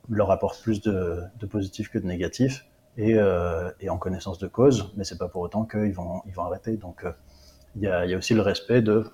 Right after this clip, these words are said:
ok, bah, vous avez les infos, moi j'ai fait mon taf, et, euh, et, et il y a pas de souci si, si vous faites ça en connaissance de cause et que, et que c'est un, c'est un choix éclairé, ben, je, je, je respecte votre choix.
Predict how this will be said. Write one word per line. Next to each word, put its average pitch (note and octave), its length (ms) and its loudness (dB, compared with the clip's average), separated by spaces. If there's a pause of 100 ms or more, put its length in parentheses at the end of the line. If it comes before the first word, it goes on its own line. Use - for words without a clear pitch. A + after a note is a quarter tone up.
(200)
ok, G2+ 280 -4 (180)
bah, E2+ 240 -2 (380)
vous G#2+ 160 0
avez A2 160 6
les G#2 160 2
infos, A#2 300 0
moi A2+ 120 2
j'ai G2+ 100 -4
fait G2+ 160 -8
mon E2+ 100 -6
taf, A2 320 2 (440)
et, A2 220 8
euh, F2+ 380 6
et, F2 600 -6 (240)
et F#2 280 -4
il E2+ 40 -8
y E2+ 60 -4
a E2+ 40 -2
pas G2 120 0
de - 40 -6
souci B2+ 360 2
si, F2+ 340 -4
si - 160 -6
vous F#2+ 80 -4
faites - 180 -8
ça - 100 -8
en G#2+ 60 0
connaissance G2 400 0
de G2+ 80 2
cause A2 360 6
et F#2+ 60 0
que, F2+ 320 -4 (560)
et G2+ 120 -8
que F#2 240 -6
c'est - 160 -6
un, F2+ 260 -2
c'est - 140 -4
un E2 80 -2
choix G2 220 2
éclairé, F2+ 380 -2
ben, F2 260 -4 (600)
je, G2 320 -2
je, E2+ 220 -4
je F2 100 -6
respecte E2 300 -4
votre F#2 200 -4
choix. - 200 -2